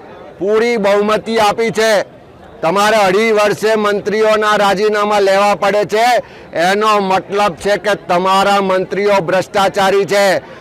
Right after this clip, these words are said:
તમારી સરકાર લોકોની અપેક્ષાઓ સંતોષવામાં, સરકારી યોજનાઓ લોકો સુધી પહોંચાડવામાં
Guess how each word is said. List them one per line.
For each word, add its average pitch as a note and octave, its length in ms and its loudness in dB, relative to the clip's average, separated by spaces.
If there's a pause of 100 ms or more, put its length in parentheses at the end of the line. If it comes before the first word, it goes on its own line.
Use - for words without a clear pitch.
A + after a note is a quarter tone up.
(160)
તમારી G3+ 540 0
સરકાર G3+ 560 0 (120)
લોકોની G3+ 580 0
અપેક્ષાઓ G3+ 720 0
સંતોષવામાં, G3 1040 0 (280)
સરકારી G#3 640 0
યોજનાઓ G#3 540 0
લોકો G3+ 380 0
સુધી G3+ 300 0
પહોંચાડવામાં G3+ 1000 0